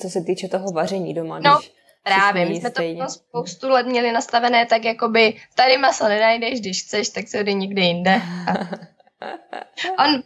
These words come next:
Speaker 2: příliš, eh, je pohodlný na to, aby si sám něco uvařil, takže ra-, radši snědl to, co bylo.
Speaker 1: Tak se připojil, jo, super. Mm, takže se s-, stravuješ, eh, takto spíš z výživového hlediska, nebo i z toho etického?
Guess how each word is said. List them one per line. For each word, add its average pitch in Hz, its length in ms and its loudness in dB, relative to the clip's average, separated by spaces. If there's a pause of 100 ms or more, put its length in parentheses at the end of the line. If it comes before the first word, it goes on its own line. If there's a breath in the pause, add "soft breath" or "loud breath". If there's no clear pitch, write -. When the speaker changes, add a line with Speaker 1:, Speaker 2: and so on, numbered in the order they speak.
Speaker 2:
příliš, 277 500 0 (280 loud breath)
eh, 226 420 6 (140)
je 262 140 -4
pohodlný 247 540 0
na 226 120 2
to, 233 120 0
aby 226 200 0
si 254 160 -10
sám 240 240 0
něco 233 340 0
uvařil, 214 520 0
takže 190 420 0 (360 loud breath)
ra-, 220 340 2
radši 269 260 2
snědl 247 300 0
to, 226 140 -4
co 226 160 0
bylo. 180 240 2 (220)
Speaker 1:
Tak 208 160 2
se 214 100 2
připojil, 185 540 0
jo, 214 220 -4 (260)
super. 180 320 -10 (520 soft breath)
Mm, 214 240 -4
takže 240 220 2
se 262 140 2
s-, 233 260 -2
stravuješ, 247 680 4
eh, 220 300 0
takto 220 440 0
spíš 226 360 -4
z 208 80 -2
výživového 208 460 2
hlediska, 226 420 -4
nebo 233 260 -2
i 196 40 -4
z - 80 -10
toho 180 220 -4
etického? 170 720 -12